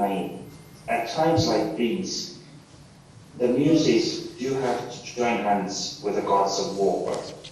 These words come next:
When faced with the terror that Ukraine is facing, there is no other way. There can ultimately be no freedom,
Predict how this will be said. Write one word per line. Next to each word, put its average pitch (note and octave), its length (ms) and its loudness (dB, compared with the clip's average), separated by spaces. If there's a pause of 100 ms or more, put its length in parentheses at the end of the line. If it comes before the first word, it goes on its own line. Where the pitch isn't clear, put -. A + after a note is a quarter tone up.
(400)
When B2+ 260 2
faced D3+ 420 2
with G#2+ 100 0
the G#2 120 0
terror F#2+ 520 2
that F#2 160 -4
Ukraine G2+ 680 -2 (120)
is G2+ 260 -4
facing, G#2+ 640 0 (1500)
there A#2+ 180 6
is A#2+ 200 2
no - 540 2 (120)
other A#2 180 -2
way. G2+ 220 2
There A2 220 -2
can A2 500 -6 (300)
ultimately G2+ 840 0
be G#2 160 -4
no G2+ 260 -2
freedom, A2 640 0